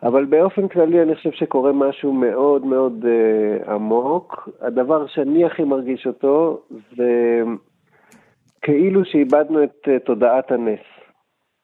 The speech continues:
זאת אומרת, יש, אה,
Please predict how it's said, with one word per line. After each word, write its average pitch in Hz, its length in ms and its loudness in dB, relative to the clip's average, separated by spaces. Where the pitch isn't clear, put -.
זאת 117 240 -8
אומרת, 156 520 2
יש, 147 440 0
אה, 120 720 2